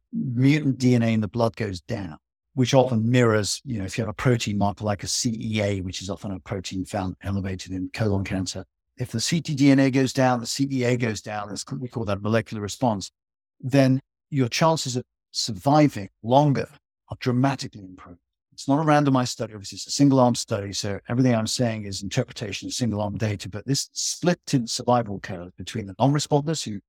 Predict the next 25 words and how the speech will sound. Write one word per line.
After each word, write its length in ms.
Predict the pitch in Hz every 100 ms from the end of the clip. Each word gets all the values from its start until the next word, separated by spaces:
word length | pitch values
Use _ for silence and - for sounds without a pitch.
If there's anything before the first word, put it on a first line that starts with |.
| _ _
progress 380 | - 123 120 -
and 100 | 107
die 220 | 107 98
quickly, 380 | - 135 127 95
unfortunately, 640 | 92 92 92 - 90 107
as 160 | 101 95
expected, 600 | - - 90 - 92 92 _ _ _ _ _ -
and 100 | 127
the 80 | 117
molecular 400 | 120 143 - 123
responders 560 | 113 - 156 127 131 -
who 80 | 110
seem 220 | - 127
to 120 | 123
live 400 | 113 120 110 - _ _ _ -
significantly 960 | - - 131 147 170 - 127 90 92
longer. 280 | 92 92 92
We 160 | 95 104
actually 300 | 120 117 120
haven't 200 | 120 123
even 260 | 104 101
reached 260 | 113 120 -
the 100 | 104
median 400 | 110 113 101 90
yet. 240 | 90 85